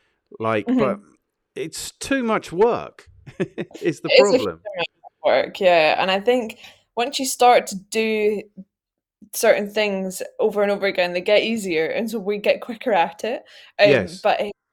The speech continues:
Speaker 2: does take a long time, and I, I think also, like, every project is bespoke. It's,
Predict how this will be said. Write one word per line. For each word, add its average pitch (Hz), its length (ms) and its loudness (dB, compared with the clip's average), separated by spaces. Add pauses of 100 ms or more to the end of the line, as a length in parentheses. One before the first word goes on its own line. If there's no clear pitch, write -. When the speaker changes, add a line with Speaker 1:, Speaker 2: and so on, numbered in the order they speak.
Speaker 2:
does 254 160 0
take 240 220 -2
a 214 40 -4
long 185 320 0
time, 202 380 -2
and 175 100 -6
I, - 80 -6 (340)
I 226 100 0
think 269 220 -2
also, 220 260 -2
like, 170 300 -2
every 226 400 -2
project 208 720 -4 (180)
is 196 420 -8 (760)
bespoke. 208 600 -2
It's, - 360 -6